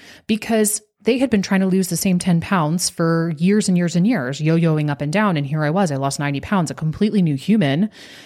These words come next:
and just with a new zest for life. And they kept asking me, "Kim, what are you doing? What are you doing? How do you do this? Like, can you help me? Like, what's going on here?"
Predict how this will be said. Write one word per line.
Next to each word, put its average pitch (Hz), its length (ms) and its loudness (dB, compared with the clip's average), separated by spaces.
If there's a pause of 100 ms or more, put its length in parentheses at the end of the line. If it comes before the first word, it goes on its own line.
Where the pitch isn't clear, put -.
(180)
and 175 580 2
just - 380 -2
with 175 180 2
a 175 40 2
new 180 260 4
zest 160 300 0
for 139 100 -4
life. 175 340 -4 (260)
And 202 120 4
they 208 60 4
kept 202 180 -2
asking 156 280 2
me, 127 100 0
"Kim, 175 160 2
what 151 100 0
are 151 40 -2
you 135 100 -2
doing? 139 260 0
What 143 100 -6
are 131 40 -4
you 135 40 -4
doing? 160 220 -2
How 143 140 -6
do 143 80 -2
you 135 80 -4
do 160 160 2
this? - 240 -6
Like, - 120 -12 (100)
can 180 180 4
you 156 80 2
help 202 260 0
me? 127 220 -4
Like, - 200 -16
what's 196 200 0
going 143 180 -2
on 185 140 2
here?" 165 320 -6